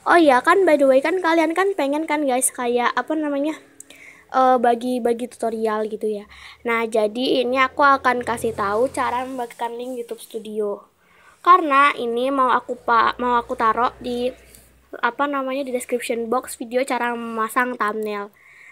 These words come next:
Nah, jadi kita langsung aja klik titik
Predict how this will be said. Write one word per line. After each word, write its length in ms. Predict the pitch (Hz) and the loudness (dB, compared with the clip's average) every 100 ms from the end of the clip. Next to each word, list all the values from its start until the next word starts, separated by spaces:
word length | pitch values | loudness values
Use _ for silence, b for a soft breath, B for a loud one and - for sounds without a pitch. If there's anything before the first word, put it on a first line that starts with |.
| B B _ | B B _
Nah, 160 | 240 233 | -12 -6
jadi 240 | 233 240 | -6 -4
kita 240 | 240 233 | -6 -4
langsung 400 | 226 220 233 226 | -4 -6 -8 -8
aja 560 | 214 214 220 220 277 - - - - _ B B B B 330 | -6 -4 0 4 4 2 -14 -20 -20 _ B B B B 0
klik 160 | 359 - | 0 0
titik 240 | 294 294 | -6 -6